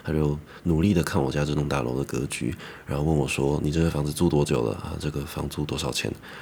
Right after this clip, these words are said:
然后又问我说：“你这个房间搬进来之后有遇到什么事吗？”啊，说：“没有。”那时候我们就进了电梯，然后坐电梯上楼，进了房间之后，我们两个就一起，他就自己进来跟我们家这样子看了看，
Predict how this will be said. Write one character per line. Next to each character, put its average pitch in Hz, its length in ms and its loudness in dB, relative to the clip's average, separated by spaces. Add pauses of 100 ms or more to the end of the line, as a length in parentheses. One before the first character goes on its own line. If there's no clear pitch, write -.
(140)
然 - 100 -8
后 71 280 0 (320)
又 71 120 0
问 73 160 4
我 - 120 -2
说 76 260 0
：“你 76 100 4
这 78 80 0
个 78 120 4
房 73 200 0
间 76 240 4
搬 80 220 6
进 80 140 6
来 76 120 4
之 76 160 2
后 73 200 2
有 71 80 0
遇 76 100 4
到 76 100 4
什 73 140 -2
么 65 60 -2
事 73 240 2
吗？” 71 160 -2 (340)
啊， - 180 -8
说 73 220 -4
：“没 67 140 2
有。” - 120 0 (380)
那 82 160 4
时 78 80 0
候 80 80 6
我 73 60 4
们 71 100 0
就 73 280 2
进 - 180 0
了 73 40 4
电 73 220 2
梯， 73 260 -4 (440)
然 - 120 -2
后 76 140 4
坐 80 140 4
电 69 160 2
梯 71 200 -2
上 73 220 2
楼， 65 180 0 (440)
进 95 120 6
了 85 80 8
房 71 220 0
间 73 180 2
之 71 160 -2
后， 76 220 2
我 71 140 2
们 69 100 2
两 123 160 0
个 - 80 -2
就 143 320 0
一 - 80 2
起， - 540 -2 (360)
他 - 140 -4
就 73 80 -2 (280)
自 - 120 4
己 85 100 8
进 73 140 2
来 64 140 0
跟 69 120 0
我 67 80 2
们 62 80 -2
家 67 200 -2
这 71 80 -2
样 67 120 -2
子 - 80 -8
看 - 200 -2
了 - 80 -4
看， - 220 -6